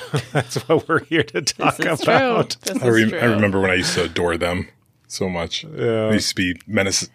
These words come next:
Speaker 3: Menace, uh, to Society won Best Film
Speaker 2: Wow.
Speaker 3: there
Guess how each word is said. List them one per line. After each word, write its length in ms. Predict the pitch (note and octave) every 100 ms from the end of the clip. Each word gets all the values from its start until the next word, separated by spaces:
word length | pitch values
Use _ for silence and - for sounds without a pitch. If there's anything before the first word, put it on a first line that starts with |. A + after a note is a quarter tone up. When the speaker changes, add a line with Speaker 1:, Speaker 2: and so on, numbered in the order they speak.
| -
Speaker 3:
Menace, 520 | A#2 G#2+ - - -
uh, 320 | A#2 G2+ F#2+
to 100 | -
Society 460 | G2+ - G#2 F#2 F#2
won 160 | F#2
Best 280 | F2+ F2+ - - -
Film 440 | F#2+ F2+ F#2 F#2 _ _ _
Speaker 2:
Wow. 60 | -
Speaker 3:
there 520 | G#2 G2+ G#2 G#2 G2+